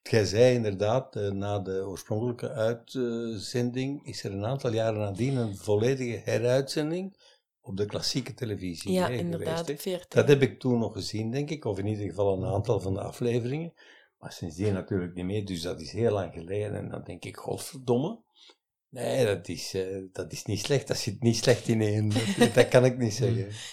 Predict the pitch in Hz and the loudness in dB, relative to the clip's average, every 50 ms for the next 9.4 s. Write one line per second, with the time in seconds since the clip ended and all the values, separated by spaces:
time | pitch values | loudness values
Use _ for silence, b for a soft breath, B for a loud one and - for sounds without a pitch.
0 | B B 196 185 - - 320 339 - - - 294 - 254 220 202 185 190 - 175 | B B -2 0 0 2 2 0 2 2 0 2 4 4 4 4 4 0 -2 -2
1 | 180 - 151 170 - - - - 208 226 247 285 247 214 214 240 285 302 - 269 | -2 0 -2 -2 -2 -4 -6 -4 -4 -2 -2 -2 -2 -2 -2 -2 -4 -2 -2 -2
2 | - - 226 220 - 247 - - 240 - _ - 226 226 _ _ _ _ _ _ | -2 -2 -4 -4 -4 -4 -4 -6 -12 -10 _ -8 -8 -8 _ _ _ _ _ _
3 | _ _ _ _ - - 339 339 285 269 - - - _ _ - 254 214 220 226 | _ _ _ _ -6 -4 -4 -4 -4 -6 -10 -14 -18 _ _ -6 -4 -2 -2 -2
4 | - 220 220 - 214 160 147 170 175 156 135 123 120 110 135 135 135 127 113 139 | -4 -6 -4 2 6 10 12 12 12 12 12 10 10 8 8 6 6 6 8 10
5 | 156 165 160 143 131 165 175 185 190 202 208 196 196 - - - 127 127 117 120 | 10 10 10 8 10 12 12 12 12 12 10 10 8 4 -2 2 4 4 6 6
6 | 127 104 - 233 220 - 156 131 - - - 151 175 226 277 269 269 - _ _ | 6 10 12 12 12 12 10 8 4 2 2 2 2 2 2 0 -4 -10 _ _
7 | _ _ _ _ _ _ _ _ _ _ _ _ - - - 139 139 131 110 - | _ _ _ _ _ _ _ _ _ _ _ _ -16 -16 -6 0 2 2 2 4
8 | - 165 143 120 117 107 101 - - - 160 208 202 160 - - 233 - _ _ | 4 4 4 4 2 0 -4 -6 -6 -6 -4 -2 -2 -2 -2 -2 -4 -8 _ _
9 | _ _ _ _ _ _ 254 233 | _ _ _ _ _ _ -12 -12